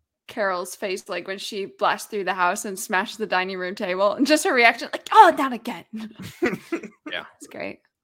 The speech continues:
Speaker 3: And then she's immediately like, "Oh, sorry, nice family. Sorry I'm in your house." Yeah.
Speaker 2: She
Speaker 1: The
Speaker 2: looks
Speaker 1: first, the, at least in the teaser that they showed that Kamala ended up, like, in this astronaut suit and stuff.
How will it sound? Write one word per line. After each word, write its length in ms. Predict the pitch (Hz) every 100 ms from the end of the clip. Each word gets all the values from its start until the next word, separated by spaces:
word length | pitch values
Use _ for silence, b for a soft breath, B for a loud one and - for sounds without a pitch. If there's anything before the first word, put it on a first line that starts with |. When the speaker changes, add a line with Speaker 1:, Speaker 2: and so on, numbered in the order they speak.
| _
Speaker 3:
And 80 | -
then 60 | 110
she's 180 | 120 107
immediately 340 | 110 107 107
like, 280 | 95 90 - -
"Oh, 380 | 104 90 80 82 - _
sorry, 560 | - - 101 90 85 80 _ _ _ _ _ -
nice 300 | 82 78 -
family. 480 | 82 80 80 82 - _ _ _ _ _ _ -
Sorry 240 | - 95
I'm 100 | 80
in 60 | 76
your 100 | 78
house." 520 | 82 87 107 - - _ _
Yeah. 220 | 151 98 - _ _ _ _ _ _ _ _ _ _ _ _ _ _ _ _ _ -
Speaker 2:
She 220 | - -
Speaker 1:
The 80 | -
Speaker 2:
looks 140 | 320 311
Speaker 1:
first, 640 | 294 269 370 - - - _ _ _ _
the, 500 | 247 214 - 247 269
at 80 | -
least 200 | 285 247
in 80 | 233
the 80 | 214
teaser 400 | - 233 190 196
that 160 | 196
they 100 | 202
showed 280 | 214 233 202
that 160 | - -
Kamala 360 | 233 202 202
ended 220 | 208 208 196
up, 160 | 196
like, 320 | 208 190 185
in 100 | 190
this 580 | 180 165 208 - - - - -
astronaut 540 | 208 208 214 202 -
suit 220 | - 240
and 120 | 240
stuff. 240 | 226 226